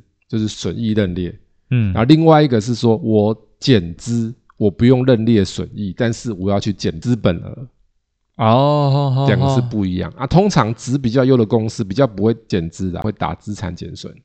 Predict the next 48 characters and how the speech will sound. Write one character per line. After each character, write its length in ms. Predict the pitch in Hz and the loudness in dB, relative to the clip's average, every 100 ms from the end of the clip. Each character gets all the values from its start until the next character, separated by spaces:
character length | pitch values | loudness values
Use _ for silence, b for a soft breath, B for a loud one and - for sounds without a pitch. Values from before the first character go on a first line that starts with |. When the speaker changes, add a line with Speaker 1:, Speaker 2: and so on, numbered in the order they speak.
| _ - | _ -6
Speaker 2:
嗯， 420 | 113 104 92 92 | -2 -2 -2 2
认 0 | |
列 0 | |
这 80 | 135 | 2
样。 80 | 113 | 4
Speaker 1:
所 100 | 123 | 4
以 20 | |
其 120 | 107 | 4
实 140 | 92 | 2
大 80 | 98 | 2
家 160 | 113 113 | 2 2
不 100 | 104 | 0
用 80 | 101 | -2
那 60 | |
么 100 | 98 | -4
担 180 | 90 90 | -6 -8
心， 160 | 85 92 | -10 -6
就 100 | 120 | -2
两 160 | 107 80 | -2 -2
条 160 | 82 | -8
路， 200 | 90 87 95 _ _ _ | -12 -14 -18 _ _ _
Speaker 2:
嗯， 280 | 117 120 101 | -2 0 0
嗯， 20 | |
嗯。 60 | 104 | 0
Speaker 1:
看 80 | 101 | 0
它 60 | |
是 100 | 92 | -2
哪 180 | 95 82 | -2 -4
一 40 | 82 | -8
种。 180 | - - _ _ _ _ | -14 -18 _ _ _ _
简 120 | 107 | 2
单 140 | 139 | 2
讲， 160 | 143 104 | 4 2
如 80 | 135 | 2
果 80 | |
换 220 | 110 185 151 | 4 2 2
成 180 | 113 | -2
股 160 | 113 101 | -2 -4
价 180 | 95 120 | 0 0
面， 120 | 120 | 2
它 60 | 120 | -2
的 40 | |
走 160 | 107 101 | -2 -4
法 180 | 98 85 | -2 -2
就 120 | 98 | 0
有 40 | |
两 160 | 90 82 87 | -2 -4 -12
种。 180 | 87 | -18